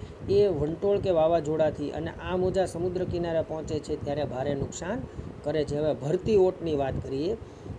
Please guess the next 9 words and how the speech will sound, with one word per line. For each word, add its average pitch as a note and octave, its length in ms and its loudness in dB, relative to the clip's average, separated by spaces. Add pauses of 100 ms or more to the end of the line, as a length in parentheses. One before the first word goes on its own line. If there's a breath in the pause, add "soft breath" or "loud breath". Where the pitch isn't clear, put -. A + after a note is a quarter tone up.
કે G#3 120 6
દિવસમાં G#3 720 0
બે G3+ 160 8
વાર G#3+ 200 6
સમુદ્રની G3+ 1500 0
સપાટી F#3+ 840 0 (240)
સમયાંતરે G3+ 640 0
ઊંચી G#3 380 -4
ચઢે. G3+ 360 2